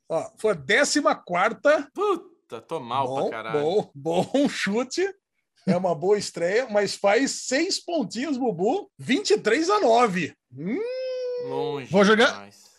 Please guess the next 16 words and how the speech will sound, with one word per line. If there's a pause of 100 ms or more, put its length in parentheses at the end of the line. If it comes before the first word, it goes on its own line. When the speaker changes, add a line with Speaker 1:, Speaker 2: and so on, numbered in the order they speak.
(100)
Speaker 3:
vou
jogar
seguro
agora
na,
no
meu
terceiro
voto.
Arcane. (100)
Speaker 1:
Arcane.
Arcane
é
o
quarto
lugar.